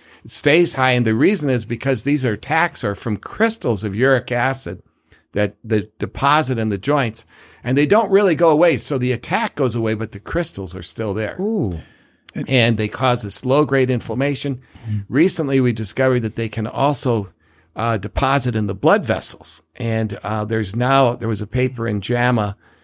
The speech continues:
Speaker 1: showing that, like, uh,
Speaker 3: Mm.
Speaker 1: seventy percent of people with gout have some urate crystals in their aorta or their coronaries,
Speaker 2: Oof.
Speaker 1: and it correlates with increased risk for heart disease. So Paul Ridker has been saying, you know, inflammation is a major cause of heart disease.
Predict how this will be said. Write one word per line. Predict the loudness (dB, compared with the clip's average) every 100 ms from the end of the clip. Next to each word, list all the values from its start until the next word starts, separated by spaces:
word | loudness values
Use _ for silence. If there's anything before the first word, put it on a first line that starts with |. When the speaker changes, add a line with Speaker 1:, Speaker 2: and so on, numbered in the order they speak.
| _ _ _
Speaker 1:
showing | -8 0 2 2
that, | 2 -2 -4
like, | -6 -6 -6
uh, | -6 -4
Speaker 3:
Mm. | -2
Speaker 1:
seventy | 0 2 4 4
percent | 4 0 0 0 -2
of | -2
people | -6 -4
with | -6 -4
gout | -2 -2 -4 -8
have | -8 -6 -2
some | -2 0 2 4
urate | 4 4 2 -4
crystals | -4 -2 -2 -4 -6 -6
in | -4 -2
their | 0 -4
aorta | -6 -10 0 4 4 4 0 -4
or | -6 -4
their | -4
coronaries, | -6 -2 2 2 0 -6 -10 -14 _ -10
Speaker 2:
Oof. | -10 -6
Speaker 1:
and | -2
it | -2 -2
correlates | 4 6 6 4 2 -2
with | 0
increased | -2 -2 -6 -6
risk | -8 -6
for | -2
heart | 0 -2
disease. | -4 -6 -8
So | -6 -6 -6
Paul | -4 2 2
Ridker | 2 -4 -4 -4 -4 -10 -20 -20 _
has | -6 -6
been | -6
saying, | -4 -2
you | 0
know, | 0 0
inflammation | 0 0 2 2 4 4 4 2 4
is | 4 2 0
a |
major | 0 2 2 0
cause | -2 0 2 2 0
of | -6 -8
heart | 0 2 2 0
disease. | -4 -2 -4 -4 -6